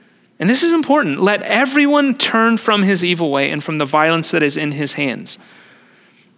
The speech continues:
This is a clear recognition of their guilt, isn't it? Remember that their evil had come up before the Lord. That was the whole premise of this judgment. They were an evil people.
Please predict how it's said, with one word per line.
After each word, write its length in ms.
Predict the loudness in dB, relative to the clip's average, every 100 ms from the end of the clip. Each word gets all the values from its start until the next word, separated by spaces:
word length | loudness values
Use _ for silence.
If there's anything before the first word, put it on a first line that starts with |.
| _ _ _ _ _ _ _
This 160 | 0 2
is 140 | 2
a 100 | 2
clear 340 | 2 2 4
recognition 600 | 4 2 0 0 0 2
of 100 | 2
their 140 | 2 0
guilt, 320 | 2 0 0
isn't 220 | -2 0
it? 260 | 0 -2 -8 -20 _ _ _
Remember 260 | 0 2 4
that 220 | 2 2
their 160 | 0
evil 260 | 2 2 2
had 140 | 2
come 180 | 2 2
up 100 | 2
before 240 | 0 0 2
the 40 |
Lord. 160 | 2 2
That 80 |
was 120 | 0 0
the 100 | -2
whole 680 | -2 2 4 6 4 2 0 -6 -12
premise 380 | -2 2 2 0
of 340 | 0 0 2
this 200 | 0 0 0
judgment. 580 | 0 0 0 -2 -4 -10 -20 -20 -20 -20 -6
They 240 | 0 2
were 480 | 4 2 4 4 4
an 220 | 4 2
evil 340 | 4 4 4 2
people. 580 | 2 2 2 0 -2